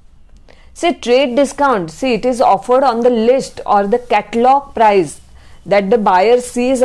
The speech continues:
at the time of purchasing। हम परचेज करने जाते हैं तो हम जो कैटलॉग प्राइस देखते हैं, लिस्ट प्राइस देखते हैं प्रोडक्ट के ऊपर,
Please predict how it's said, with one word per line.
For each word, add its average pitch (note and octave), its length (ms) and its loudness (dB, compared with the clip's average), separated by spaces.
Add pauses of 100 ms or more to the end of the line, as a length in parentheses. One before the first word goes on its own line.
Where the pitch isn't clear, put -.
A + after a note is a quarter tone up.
at G3 140 -4
the A3+ 100 0
time G#3 300 -2
of A3+ 40 -8 (160)
purchasing। F3+ 560 -4 (680)
हम G3+ 160 -2
परचेज G3+ 420 2
करने A3 300 0
जाते G#3+ 340 2
हैं F#3 120 0
तो A3 100 -4
हम C4 300 -4
जो C4+ 160 -2 (120)
कैटलॉग B3+ 480 -2
प्राइस A#3 400 0
देखते A3+ 420 0
हैं, G3+ 140 -4 (960)
लिस्ट C4+ 420 0
प्राइस B3 300 0
देखते A3+ 340 0
हैं A#3+ 120 0
प्रोडक्ट G3 400 0
के A3+ 100 4
ऊपर, F3 320 -2